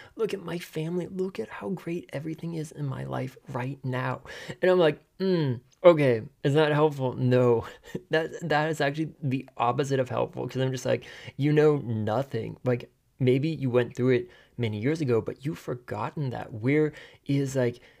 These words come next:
the struggles in your daily life? Maybe your own struggles are much different than mine because you are much further ahead and you have these businesses going. But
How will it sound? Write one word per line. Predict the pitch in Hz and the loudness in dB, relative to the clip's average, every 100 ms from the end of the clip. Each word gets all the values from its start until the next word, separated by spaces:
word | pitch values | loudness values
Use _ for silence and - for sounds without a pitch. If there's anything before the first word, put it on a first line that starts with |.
| _ | _
the | 120 127 123 - | -2 0 0 -2
struggles | - - 120 143 156 127 | -12 -2 0 2 0 -2
in | - 110 | -4 -4
your | 120 | -4
daily | 123 180 165 | 0 0 2
life? | 135 113 120 | 0 -2 -2
Maybe | 127 151 170 175 165 _ | 0 0 0 -2 -6 _
your | 127 131 135 - | -2 2 2 0
own | 127 139 | -2 -2
struggles | - 131 127 120 | 0 0 2 -2
are | |
much | 113 101 - | -4 -6 -6
different | 113 107 156 | -6 -4 -6
than | 165 | -6
mine | 160 160 165 | -6 -4 -6
because | 123 117 107 | -6 -8 -8
you | 113 | -8
are | - 117 113 - - - | 0 0 0 -4 -14 -6
much | 113 - | -6 -2
further | 110 101 | 0 0
ahead | 104 - 120 - | -2 -4 -4 -4
and | 107 | -10
you | - | -8
have | 147 135 | -6 -4
these | 117 107 | -4 -4
businesses | 127 - 110 117 | -6 -6 -8 -10
going. | 120 151 117 - _ _ _ - | -4 -2 -4 -10 _ _ _ -6
But | 208 170 | -4 -4